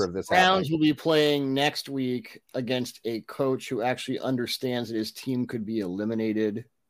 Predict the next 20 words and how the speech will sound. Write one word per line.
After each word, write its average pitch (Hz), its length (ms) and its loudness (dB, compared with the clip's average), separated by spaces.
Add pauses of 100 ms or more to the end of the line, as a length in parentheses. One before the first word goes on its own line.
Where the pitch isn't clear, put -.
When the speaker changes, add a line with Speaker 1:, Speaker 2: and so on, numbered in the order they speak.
(460)
Speaker 1:
during 104 280 -2
the 87 80 -4
day, 85 360 -6 (1120)
unlike 101 360 -2
Ron 104 180 -2
Rivera. 107 500 0
<laughs> - 60 -16 (720)
Speaker 2:
Um, 110 500 10
it, 123 200 0 (160)
that, 123 300 8 (120)
oh, 101 360 -4
how 104 240 2
that 101 180 4
all 82 180 4
played 82 320 -2
out, 78 260 -4
that 85 160 -6 (420)
caused 78 420 -4
an 78 60 -10
internal 76 520 -10